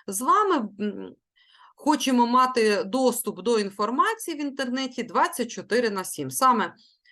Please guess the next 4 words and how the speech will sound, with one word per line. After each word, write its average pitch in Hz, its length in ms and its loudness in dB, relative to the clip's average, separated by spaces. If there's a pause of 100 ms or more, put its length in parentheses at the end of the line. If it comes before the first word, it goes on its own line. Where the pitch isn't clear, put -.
е, 175 600 -2
хостери 349 680 0
і 339 200 -2
займаються 240 880 0